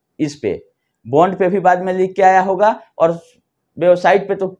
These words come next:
डिक्लेयर किया ही गया है कि सरकार किसी तरह से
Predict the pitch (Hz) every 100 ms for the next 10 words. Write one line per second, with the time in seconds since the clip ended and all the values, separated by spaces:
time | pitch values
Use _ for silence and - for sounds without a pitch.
0 | _ - 147 180 180 190 175 - _ _
1 | _ - 196 214 214 180 185 185 190 190
2 | 190 165 175 175 175 170 190 - 156 139
3 | 143